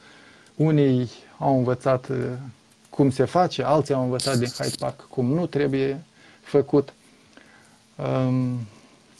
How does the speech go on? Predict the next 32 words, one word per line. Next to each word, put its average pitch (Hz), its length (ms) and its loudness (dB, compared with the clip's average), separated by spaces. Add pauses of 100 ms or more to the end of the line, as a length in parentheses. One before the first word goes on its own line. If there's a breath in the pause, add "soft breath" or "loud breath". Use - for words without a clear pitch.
sper 196 220 2
să 165 160 0
continuăm 151 420 0
și - 160 -4
în 139 280 2
anii 135 440 -2
următori. 127 680 0
Nu 147 300 2
avem 117 280 0
planuri 117 400 -2
de 113 220 -4
suspendare, 123 540 2
de 117 140 2
închidere 117 420 0
a - 20 2
asociației 117 580 -4
Hyde 120 280 -8
Park. 113 160 -2
Dacă 131 320 0
vrea 127 300 0
cineva 123 380 -6
să - 160 -12
adere, 147 480 2 (420 loud breath)
găsiți 139 380 0
pe 127 100 2
blogul 120 720 4 (300)
oficial 127 420 -2
al 120 100 0
asociației 123 520 -6
Hyde 123 260 -8
Park 123 240 -8
regulamentul, 135 880 0